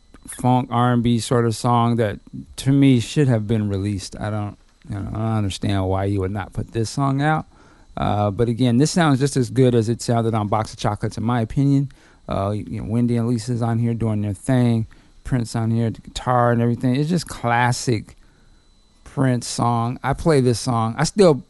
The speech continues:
anytime I make a C D or I'm playing something in the car, this song just always finds itself on there, and I'm always blasting it.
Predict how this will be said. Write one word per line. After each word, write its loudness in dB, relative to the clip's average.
anytime 2
I 2
make 2
a 0
C -2
D 2
or 2
I'm -6
playing 0
something -4
in -4
the -8
car, 0
this 0
song 2
just -4
always 2
finds -2
itself -8
on -4
there, -4
and -6
I'm -6
always -2
blasting -6
it. -6